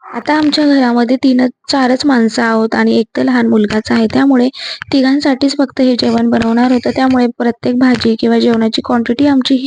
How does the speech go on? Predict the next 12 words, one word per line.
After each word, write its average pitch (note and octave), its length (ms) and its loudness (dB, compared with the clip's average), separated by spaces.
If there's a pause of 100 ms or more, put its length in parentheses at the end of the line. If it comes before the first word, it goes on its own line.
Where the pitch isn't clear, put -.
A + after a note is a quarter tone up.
कमी A3+ 280 2
असते, A3+ 320 -2 (600)
त्यामुळे C#4 320 2
कमी C4 300 2
जरी C#4 240 2
असलं C4+ 300 0
ना, B3+ 160 2
तरी B3+ 140 2
सगळं A#3+ 360 0
देखील B3 300 0
बनवावंच A#3 580 0
लागतं. A3+ 340 -2